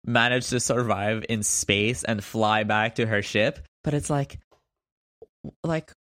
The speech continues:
why can't she come back and be fine? <laughs> Like, right? Like, 'cause there, there's obviously no rules for how the Force <laughs> works. Um, so it's kind of odd that, like,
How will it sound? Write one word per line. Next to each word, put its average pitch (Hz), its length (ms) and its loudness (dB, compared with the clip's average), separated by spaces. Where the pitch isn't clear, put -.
why 175 200 -4
can't 214 200 -4
she 196 160 -4
come 185 200 -4
back 180 240 -2
and 160 100 -4
be 160 120 -4
fine? 151 500 -6
<laughs> 107 80 2
Like, 147 300 -2
right? 170 120 0
Like, 135 200 -2
'cause 147 160 2
there, 135 320 2
there's 135 300 2
obviously 135 480 4
no 127 240 4
rules 110 500 2
for 110 140 4
how 110 200 4
the 104 120 0
Force 123 320 -2
<laughs> - 0 -
works. - 520 0
Um, 107 480 -2
so 139 120 -2
it's 123 100 -4
kind 165 220 0
of - 100 -6
odd 110 280 0
that, 104 180 0
like, 104 220 0